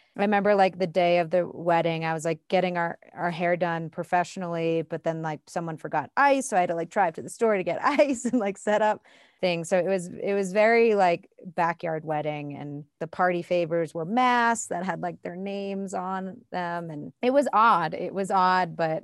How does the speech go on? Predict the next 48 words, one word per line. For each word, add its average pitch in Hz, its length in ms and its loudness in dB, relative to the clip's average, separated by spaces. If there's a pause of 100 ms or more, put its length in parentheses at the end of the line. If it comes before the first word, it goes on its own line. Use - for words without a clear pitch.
I 196 60 2
was 202 100 2
glad 214 240 4
that 196 120 -4
they 208 100 0
got 190 180 2
married. 170 500 0
You 160 120 -8
know, 156 160 -4
they've 165 120 -2
been 170 120 -8
dating 165 320 -2
so 156 200 -6
long. 151 520 -6
So - 120 -8
I 147 120 -4
think 151 320 -14 (100)
they 160 140 0
just 151 240 -10
really 156 260 -2
wanted 151 400 -6
to, - 120 -12
like, 165 260 -6
move 170 260 -8
to 165 120 -10
that 160 200 -2
next 151 280 -8
step, 151 280 -2 (220)
even 160 240 -8
if 160 180 -8
it 160 80 -8
wasn't, 156 540 -6
you 147 120 -6
know, 147 220 -4
the, 147 380 -6
the 170 120 -4
dream 170 560 -4
traditional 160 520 -6
wedding 151 380 -4
with 143 180 -10 (160)
the 175 80 -6
two 165 220 -6
hundred 151 260 -8
plus 151 180 -10
people - 220 -14 (120)
that - 140 -10
they - 100 -8
wanted. 160 460 -12